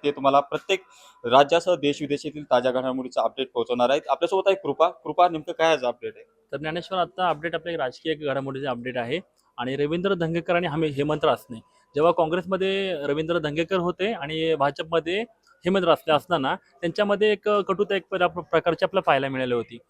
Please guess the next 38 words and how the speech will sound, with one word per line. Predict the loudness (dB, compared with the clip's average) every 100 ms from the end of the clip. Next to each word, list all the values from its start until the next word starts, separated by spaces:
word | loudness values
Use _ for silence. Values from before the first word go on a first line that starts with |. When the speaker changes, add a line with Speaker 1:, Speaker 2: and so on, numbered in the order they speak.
| _ -8
Speaker 2:
पण | -2
महायुतीमध्ये | 4 6 6 4 2 6
असताना | 4 4 -2
ही | 0 0
कटुता | 0 0 4 4
आपल्याला | 4 0 0
स-, | -2 -2
संपल्याचे | 0 2 2 0
वाटत | 0 2 2 2 0
होते. | 2 0
पण | -2 _ _ 4
असं | 6 8
असताना | 4 4 4 6 4 2
रवींद्र | 2 2 2
धंगेकरांनी, | 2 2 2 2 0 0 -2 -4 _ -20 -8
अ, | 2
एका | 4 6 4
प्रकरणामध्ये | 4 4 4 4 2 0
जे | -2
काही | -2 0 0 -2 -6 -10
भाजपचे | -2 2 2 0
पद-, | 2 2 2
पदाधिकारी | 0 2 2 4 4
आहेत, | 4 2 -4 _ _ 2
अ, | 4 6 4
प्रमोद | 2 2 2 0 2
कोंढरे | 2 2 0 -4 _ _ -4
यांनी | -2 2 2
जे | 4 2
काही, | 4 4 6
अ, | 2
त्यांचं | 2 2 4 2 2
विनयभंगाचं | 0 0 2 2 2
प्रकरण | 4 2 4 2
त्यांचं | 0 -4
समोर | -6 2 4
आलं | 4 4
होतं | 0 -2